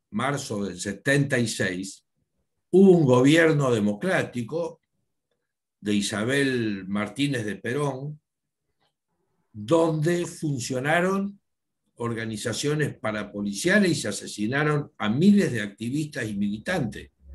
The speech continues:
Estuvo precedida la dictadura por una degradación de la democracia en esa época, y eso afectó muchísimo a la vieja dirigencia sindical, porque muchos de los dirigentes de la época también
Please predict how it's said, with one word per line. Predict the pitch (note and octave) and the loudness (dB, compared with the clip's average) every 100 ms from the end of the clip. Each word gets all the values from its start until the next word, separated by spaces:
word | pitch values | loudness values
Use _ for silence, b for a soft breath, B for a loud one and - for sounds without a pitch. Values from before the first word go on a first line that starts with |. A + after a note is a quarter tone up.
| - - | -18 -10
Estuvo | A2+ - - G3+ G3+ - - | -8 -8 2 4 4 2 -2
precedida | G#3 A3+ G3+ C#3 C#3 C#3+ A2+ G2+ G2+ - _ _ - - | 0 0 0 -2 -2 -2 -2 -4 -8 -16 _ _ -20 -2
la | C3+ E3 | 0 2
dictadura | F3 F3 C#3+ C#3+ C3+ A#2 G#2+ - _ _ _ _ _ | 2 2 0 4 4 4 0 -4 _ _ _ _ _
por | A#2 D3 | 0 4
una | E3 D#3+ | 6 6
degradación | C#3 A#2+ A#2+ A#2+ A#2 A#2 - F#3 E3 A2+ | 4 4 2 2 -2 -2 -2 0 0 -2
de | G#2 | -4
la | G2 G2+ | -4 -6
democracia | G2+ G2+ G2 C#3+ D3 C3+ A2 | -6 -6 -6 -8 -8 -6 -8
en | A#2 | -6
esa | A#2+ C3 | -6 -6
época, | B2+ G2 G#2 - C3 _ _ _ _ _ _ | -6 -6 -10 -14 -20 _ _ _ _ _ _
y | - D3+ G3+ | -2 4 6
eso | G3+ F#3 | 6 2
afectó | - D3 B2 F#3 F#3 - | 2 -2 0 -2 -2 -6
muchísimo | D#3+ D3 F3 G#3+ G3+ G3+ F3+ D#3+ | -4 -2 4 4 4 4 4 0
a | |
la | B2 | -2
vieja | C#3 F3+ F3+ C#3+ | -4 -4 -4 -6
dirigencia | A#2+ A#2+ A#2+ D#3 D3 C3+ | -4 -6 -6 -6 -6 -8
sindical, | B2 A2 A#2+ B2 F#3 C#3 F#2+ - _ _ _ _ _ _ _ _ - | -8 -6 -6 -2 0 0 -2 -10 _ _ _ _ _ _ _ _ -2
porque | B2 A#2 B2+ | -2 2 4
muchos | G#3 C4 G3 C3+ A2+ | 6 6 4 0 0
de | |
los | A2+ G#2 | -2 -4
dirigentes | A2 G#2+ D3+ D#3 C3+ | -6 -4 -4 -4 -6
de | A#2 | -6
la | A#2+ | -4
época | C#3+ D3+ B2 A2 | -6 -6 -8 -8
también | G#2 G#2 A2+ F3 G3+ G3+ | -2 -2 0 2 4 2